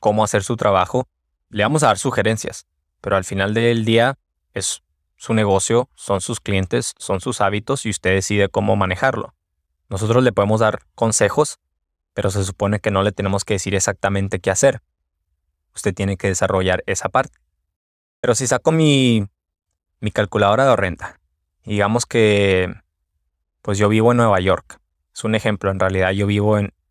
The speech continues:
en Georgia, pero, pues, Nueva York me gusta mucho, está muy bonito por allá. Vamos a decir que yo vivo en Nueva York.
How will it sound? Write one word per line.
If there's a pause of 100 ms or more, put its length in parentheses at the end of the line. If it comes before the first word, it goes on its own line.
(380)
en
Georgia,
pero, (300)
pues,
Nueva
York
me
gusta
mucho,
está
muy
bonito
por
allá. (540)
Vamos
a
decir
que
yo
vivo
en
Nueva
York.